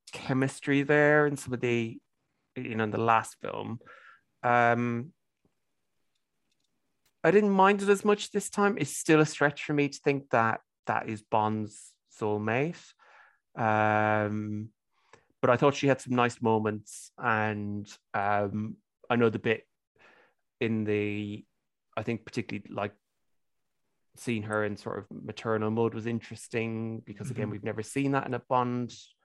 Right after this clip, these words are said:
Speaker 1: woman, girl, whatever way we call it. Um, and I, I, you know, I, I liked that the film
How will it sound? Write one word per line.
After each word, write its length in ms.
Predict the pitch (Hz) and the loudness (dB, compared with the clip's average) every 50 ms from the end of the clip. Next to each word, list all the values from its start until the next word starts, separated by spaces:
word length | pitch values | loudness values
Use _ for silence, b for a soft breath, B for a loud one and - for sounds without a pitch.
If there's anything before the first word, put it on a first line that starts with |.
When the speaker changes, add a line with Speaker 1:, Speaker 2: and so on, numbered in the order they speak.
| b b b b b b b b b _ _ _ _ | b b b b b b b b b _ _ _ _
Speaker 1:
woman, 420 | 110 113 113 120 120 120 127 135 135 _ _ _ - | -2 0 2 2 2 2 0 -2 -6 _ _ _ -2
girl, 340 | - 113 117 117 117 117 113 | 2 4 4 4 4 2 0
whatever 360 | 120 120 117 110 113 113 113 | -2 -2 -2 -2 -2 -2 -2
way 280 | 117 117 117 117 113 | 0 0 0 0 -2
we 100 | 110 117 | -4 -6
call 300 | 110 - 127 117 113 113 113 | -6 -4 -2 0 2 2 2
it. 160 | 117 120 - - - - B B B B B B B B B _ - | 0 -2 -4 -10 -18 -20 B B B B B B B B B _ -2
Um, 800 | 117 110 110 110 110 110 110 110 110 110 110 110 110 110 107 - _ _ _ _ _ _ _ _ _ _ _ _ _ _ _ _ _ _ _ _ _ _ - | 0 2 4 4 4 4 4 4 2 2 0 -2 -4 -6 -8 -10 _ _ _ _ _ _ _ _ _ _ _ _ _ _ _ _ _ _ _ _ _ _ 0
and 100 | 123 123 | 4 6
I, 220 | 123 127 135 131 - - _ - | 6 6 6 4 -2 -6 _ -10
I, 240 | - 139 139 135 135 - _ _ _ _ _ - - _ _ - | -6 -2 -2 -2 -4 -6 _ _ _ _ _ -20 -20 _ _ -8
you 120 | 147 127 | -6 -4
know, 100 | 117 110 107 | -2 -2 -2
I, 140 | 110 110 - _ _ _ - | -4 -4 -6 _ _ _ -2
I 80 | 127 120 | 0 2
liked 360 | 123 127 127 123 120 120 - - | 4 6 6 6 4 2 -2 -10
that 100 | 117 - | -12 -10
the 80 | 127 | -10
film 320 | 117 - 113 107 110 - | -6 -4 -2 -2 -2 -4